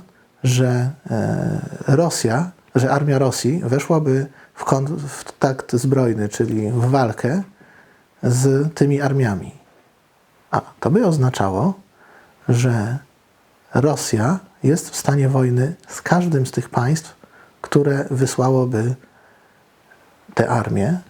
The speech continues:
czyli de facto z całym nato. To by oznaczało, że z wojny rosyjsko-ukraińskiej, w której są dwie, no może trzy, jeżeli jeszcze doliczyć Białoruś, strony,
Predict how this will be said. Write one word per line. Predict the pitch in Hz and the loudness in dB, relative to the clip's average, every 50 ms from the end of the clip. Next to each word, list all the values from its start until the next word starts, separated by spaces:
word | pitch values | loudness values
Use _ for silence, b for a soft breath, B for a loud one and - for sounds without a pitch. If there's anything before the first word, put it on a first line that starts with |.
| - _ - | -16 _ -2
czyli | - 135 127 135 127 - - | 0 0 0 0 -2 -6 -2
de | - 156 | 0 0
facto | 127 - 202 247 240 - - 180 180 - - - | 2 2 0 -2 -2 -2 0 0 0 -2 -4 -10
z | - | -8
całym | - - 135 131 127 131 131 135 143 - - _ _ _ - | -2 0 2 2 2 2 0 0 -2 -6 -10 _ _ _ -2
nato. | 120 104 - - - - - - - - _ _ _ _ _ _ _ _ _ _ _ _ _ _ _ _ _ _ _ _ _ _ _ _ _ _ B B B B B B B B B B B B B B - | -2 -2 -2 -4 -8 -12 -12 -14 -14 -16 _ _ _ _ _ _ _ _ _ _ _ _ _ _ _ _ _ _ _ _ _ _ _ _ _ _ B B B B B B B B B B B B B B 0
To | - 160 | 2 2
by | 240 294 | 4 4
oznaczało, | 226 185 175 160 143 - - 127 120 113 123 156 190 180 - - _ _ b b b b b b b b - - | 2 4 4 4 2 2 2 0 2 2 2 2 0 0 -4 -10 _ _ b b b b b b b b -6 -2
że | 139 127 135 147 139 135 135 131 147 151 - _ _ - | 0 2 4 4 4 2 2 0 -2 -4 -8 _ _ -2
z | 151 127 120 | 0 2 2
wojny | 127 135 151 175 185 180 151 131 123 117 120 135 - - _ _ - | 4 4 4 4 4 2 2 2 0 0 -2 -4 -8 -12 _ _ 0
rosyjsko-ukraińskiej, | - 127 123 - - 156 165 - - - 131 127 135 135 - 143 139 139 127 113 110 - - - - 69 98 - B B B B B B B B B | 2 2 2 2 0 0 0 0 0 0 0 0 0 0 0 0 0 0 0 -2 -4 -6 -4 -4 -4 -2 -4 -6 B B B B B B B B B
w | - - | -16 -14
której | - - - 147 135 131 127 | -2 2 2 4 4 2 0
są | - - 123 127 | 2 2 0 2
dwie, | 135 131 151 151 135 127 127 | 4 4 4 2 2 0 0
no | 147 143 135 135 - 151 | 0 0 0 0 0 0
może | 139 131 123 135 127 | 0 2 2 0 0
trzy, | - - - 175 151 117 117 127 - - _ _ _ - | -2 -2 0 2 2 2 0 -4 -10 -14 _ _ _ -2
jeżeli | - 139 127 127 127 123 117 117 | 0 0 2 2 2 2 2 2
jeszcze | 117 113 - - 127 | 0 0 0 -2 -2
doliczyć | 127 127 123 123 123 - 123 127 | 0 0 0 0 0 0 -2 0
Białoruś, | 135 131 131 127 127 120 113 110 107 - - - _ _ - | 0 2 2 2 2 2 0 -2 -4 -6 -10 -14 _ _ -12
strony, | - - - 143 123 120 120 120 139 202 | -8 -2 0 2 2 2 2 0 0 0